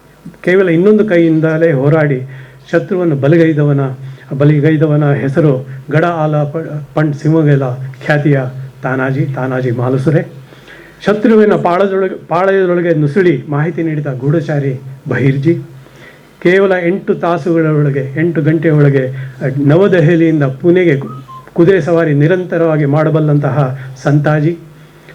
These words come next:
ಸಂತಾಜಿ ಘೋರ್ಪಡೆ, ಔರಂಗಜೇಬನ, ಅಹ್, ಡೇರೆ ಒಳಗೆ ನುಗ್ಗಿ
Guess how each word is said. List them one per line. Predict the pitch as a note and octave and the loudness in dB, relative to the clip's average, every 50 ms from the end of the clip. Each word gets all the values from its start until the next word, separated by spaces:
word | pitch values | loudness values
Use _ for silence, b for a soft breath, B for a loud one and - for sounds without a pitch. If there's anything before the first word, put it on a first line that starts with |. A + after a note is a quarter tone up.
| B - | B -2
ಸಂತಾಜಿ | C#3+ C#3+ C#3+ D3+ C#3 C3+ C3+ | 0 0 2 2 0 0 0
ಘೋರ್ಪಡೆ, | B2 B2+ C#3+ C#3+ C#3+ E3 E3 F3+ F3 - - - - B B B B B B B B B B B - E3 | 0 2 0 2 2 2 0 -2 -2 -6 -14 -20 -20 B B B B B B B B B B B 0 2
ಔರಂಗಜೇಬನ, | G3+ A3+ A#3 A3+ A3+ A3 G#3+ A3 G#3+ G#3+ G#3 G3+ | 2 4 4 4 2 2 2 4 2 2 2 0
ಅಹ್, | G3+ G3+ F#3 E3 - C#3 F3 D#3+ D#3+ D#3 D3 D3 C#3+ C3+ | 0 -2 -2 -4 -6 -4 -2 -2 0 0 2 0 0 2
ಡೇರೆ | B2 D#3+ F#3+ F#3+ G3 G3 | 2 2 4 4 4 2
ಒಳಗೆ | F#3 F3+ F3+ F3 F3 D3 | 2 0 0 0 0 0
ನುಗ್ಗಿ | D3 F3 E3+ D#3 E3+ F3 D3 C#3 | 0 0 0 0 -2 -2 -2 -2